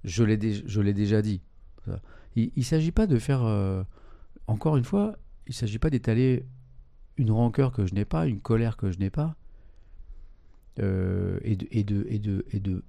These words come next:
et de nuire à l'image de, du, de France Télévisions, du groupe et de ses dirigeants, puisque ce n'est pas mon intention. Je voulais juste qu'à un moment,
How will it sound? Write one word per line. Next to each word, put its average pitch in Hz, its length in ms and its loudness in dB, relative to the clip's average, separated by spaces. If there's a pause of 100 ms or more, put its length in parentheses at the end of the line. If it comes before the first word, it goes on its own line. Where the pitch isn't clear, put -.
(140)
et 107 100 -4
de 98 200 -2
nuire 127 520 4
à 95 160 4
l'image 104 440 4
de, 87 500 0
du, 82 300 -4
de 90 140 -4
France 92 300 -6
Télévisions, 101 480 0
du 95 120 -2
groupe 120 300 0
et 98 40 -2
de - 60 -8
ses 90 100 -10
dirigeants, 113 400 2
puisque - 240 -6 (400)
ce - 140 -2
n'est 95 80 4
pas 107 120 4
mon 95 160 6
intention. 123 420 0 (1040)
Je 113 60 -4
voulais 107 240 6
juste 165 280 0
qu'à 117 100 4
un 104 40 4
moment, 127 460 4